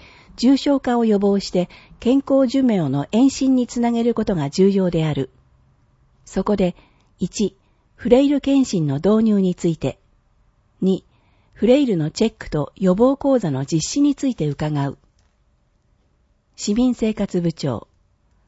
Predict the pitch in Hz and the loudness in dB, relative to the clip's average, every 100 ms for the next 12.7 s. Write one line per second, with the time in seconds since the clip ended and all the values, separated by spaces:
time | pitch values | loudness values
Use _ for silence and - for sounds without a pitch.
0 | _ _ - 190 269 262 - 160 151 - | _ _ -10 -4 0 0 0 -6 -6 -10
1 | - _ _ _ _ - 226 277 269 277 | -12 _ _ _ _ -2 -2 -2 -2 -2
2 | 202 - 214 202 214 196 190 185 156 - | -4 -2 -2 -2 -2 -2 -2 -4 -6 -6
3 | _ _ 196 269 269 180 175 185 233 220 | _ _ 0 2 2 0 0 -2 0 -2
4 | 160 143 - - 285 254 180 - 233 240 | -2 -4 -6 -6 -4 -4 -6 -4 -2 -2
5 | 214 - 117 - 254 262 269 240 254 247 | -4 -4 -8 -4 -4 -2 -4 -2 -4 -4
6 | 165 160 160 165 - 139 - - _ _ | -4 -4 -4 -4 -4 -8 -8 -20 _ _
7 | - 226 269 285 220 180 156 143 - - | -6 2 2 2 -2 -2 -2 -6 -8 -4
8 | 240 277 294 285 214 170 156 165 - 240 | 0 0 0 -2 -4 -4 -4 -8 -4 -2
9 | 247 226 196 214 214 - 214 202 185 175 | 0 -2 -2 -4 -6 -6 -6 -4 -2 -2
10 | 165 160 - _ _ _ - 294 269 180 | -4 -6 -14 _ _ _ -6 -4 -4 -6
11 | 160 240 247 254 240 - 147 143 - - | -4 0 0 2 0 -2 -6 -6 -8 -6
12 | 254 247 240 - 226 208 - | -2 -2 -2 -4 -4 -2 -4